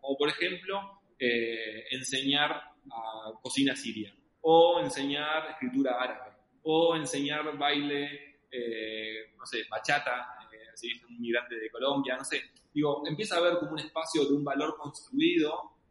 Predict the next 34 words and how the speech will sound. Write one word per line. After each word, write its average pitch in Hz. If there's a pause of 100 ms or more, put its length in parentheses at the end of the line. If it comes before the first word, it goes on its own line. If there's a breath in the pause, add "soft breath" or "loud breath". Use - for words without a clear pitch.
(140)
que 147
ese 165
valor 175
está -
un 143
poco 143
el 131
truco, 165
y 117
es 117
nosotros 120
lo 113
que, 107 (160)
lo -
que -
enseñamos 143
y -
acompañamos, 135
es, -
ok, 147 (460)
¿cómo 180
podemos 165
monetizar 135 (260)
este -
valor 117
que 123
esta 120
organización 123
social 123
construyó -
con 123
su -
trabajo 110
social? -